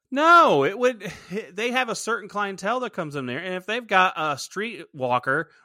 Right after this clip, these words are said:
rocking around trying to buy things, people might walk in and just walk right back out that are real people who buy all the time. I, I, I get it, man. It's just, it's, it's being a dick,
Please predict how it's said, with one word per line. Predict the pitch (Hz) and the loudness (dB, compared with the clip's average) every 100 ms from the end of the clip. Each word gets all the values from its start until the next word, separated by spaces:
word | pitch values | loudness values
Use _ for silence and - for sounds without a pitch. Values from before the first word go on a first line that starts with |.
| - | -4
rocking | 156 180 202 | 2 2 0
around | 180 160 185 180 165 175 - _ _ | -2 0 2 2 0 -4 -14 _ _
trying | 165 165 156 | -2 -2 -2
to | |
buy | 135 143 190 | 2 2 2
things, | 170 147 143 | -2 -6 -6
people | 175 170 | -8 -4
might | 156 151 - | -4 -4 -6
walk | 127 139 151 165 | 0 2 2 -2
in | 160 | -4
and | 123 | -6
just | 123 - | -8 -6
walk | 127 139 143 | -2 -2 0
right | 135 | -2
back | 135 127 170 | 0 -2 2
out | 202 - | 0 2
that | 160 | 2
are | 170 | 2
real | 139 147 170 | 2 -2 -2
people | 175 - 180 196 175 151 _ - | -2 -8 -12 -8 -8 -10 _ -10
who | 170 | -6
buy | 120 147 156 | 2 4 6
all | 160 | 4
the | 160 160 | 0 -8
time. | 170 202 185 110 | -8 -8 -8 -8
I, | 120 151 | -4 0
I, | 147 190 190 _ - | 2 0 -2 _ -6
I | 117 123 | -4 -4
get | 123 175 | -2 -2
it, | 208 - | -2 -6
man. | 120 143 160 | -10 -10 -10
It's | 147 131 | -10 -8
just, | 156 - _ _ _ - | -10 -10 _ _ _ -8
it's, | 156 165 185 _ - | -8 -8 -16 _ -12
it's | 143 | -8
being | 139 226 262 | 0 2 4
a | 175 | 0
dick, | 135 175 220 247 | 0 4 4 4